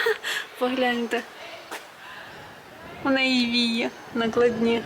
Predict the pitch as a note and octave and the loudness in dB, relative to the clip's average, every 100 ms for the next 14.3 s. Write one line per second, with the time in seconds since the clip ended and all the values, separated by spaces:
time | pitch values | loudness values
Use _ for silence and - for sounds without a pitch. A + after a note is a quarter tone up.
0 | - - - - - D#4 F#4+ - C4 C4 | -6 -10 -10 -10 -2 0 0 0 2 2
1 | A#3+ A#3 - A3+ G3+ G3+ G#3+ - - - | 0 -4 -2 4 4 4 0 -2 -10 -8
2 | - - - - - - - - - - | -8 -6 -6 -8 -8 -8 -6 -4 -4 -6
3 | - - - - C4 C4 B3+ C4+ C4 C4 | -6 -6 -8 -6 -2 0 2 4 4 4
4 | B3+ B3 B3 C#4 B3+ B3+ A#3+ - - - | 4 2 2 4 4 4 0 -2 -4 -4
5 | - - C#4+ C4+ A3+ A#3 G#3+ A3 - - | -2 0 2 2 4 4 4 2 0 -4
6 | - - - - - - A3+ A3+ G#3+ G#3+ | -10 -12 -12 -12 -12 -2 0 2 2 2
7 | G#3+ - B3+ D#4 - - - - - - | 0 -2 -2 -2 -10 -14 -14 -14 -14 -16
8 | - - - - - - - - - - | -16 -16 -14 -14 -14 -12 -12 -12 -14 -12
9 | - - C4 C4 C4 B3 A3+ A3+ - - | -12 -2 2 2 2 2 0 -2 -10 -10
10 | - - - - - - - - - - | -10 -12 -12 -12 -12 -12 -10 -10 -12 -12
11 | - - B3 A3+ B3+ A3+ C#4 - B3+ C4 | -12 -8 -4 0 0 0 -2 0 -2 0
12 | - A#3 - - - - - - - - | 2 4 4 0 -6 -8 -12 -10 -8 -8
13 | - - - - - - - - C4 - | -8 -10 -10 -10 -10 -10 -6 0 0 0
14 | - A#3+ A#3+ | -2 0 0